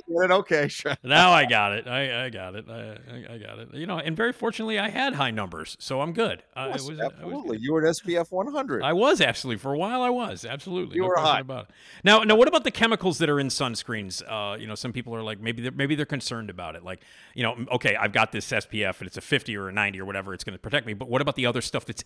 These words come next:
Speaker 2: in these sprays and lotions? What, or, or, you know, how, how do people feel, uh, a little bit safer about that?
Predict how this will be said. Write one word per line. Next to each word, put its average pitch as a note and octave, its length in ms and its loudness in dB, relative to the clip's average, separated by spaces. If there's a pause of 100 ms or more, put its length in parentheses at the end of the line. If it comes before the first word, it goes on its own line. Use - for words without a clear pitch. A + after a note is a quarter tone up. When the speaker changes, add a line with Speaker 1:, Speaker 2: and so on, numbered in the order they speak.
Speaker 2:
in C#3+ 340 -6
these F2 460 -10 (240)
sprays G2 400 -2
and F#2+ 80 -8
lotions? F2 560 -8
What, A2+ 220 -4
or, A2+ 200 -12
or, A2+ 380 -10 (160)
you A2 100 -8
know, F#2+ 260 -10
how, B2 240 0
how A#2+ 140 2
do C3 80 2
people B2+ 240 -4
feel, G#2 460 -4 (260)
uh, A2 160 -10
a - 20 -10
little A2+ 200 -4
bit G#2+ 100 -8
safer F#2+ 300 -4
about E2+ 220 -12
that? E2+ 240 -10